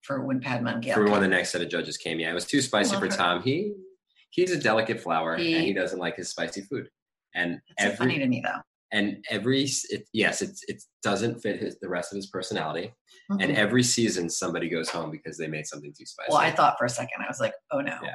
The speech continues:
Speaker 2: but I mean, it had an anchovy aioli. It sounded so delicious.
Speaker 1: It sounded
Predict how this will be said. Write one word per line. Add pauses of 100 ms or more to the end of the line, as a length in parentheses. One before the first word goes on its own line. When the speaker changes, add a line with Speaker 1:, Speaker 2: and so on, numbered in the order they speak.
(140)
Speaker 2:
but
I
mean,
it
had
an
anchovy
aioli.
It
sounded
so
delicious.
Speaker 1:
It
sounded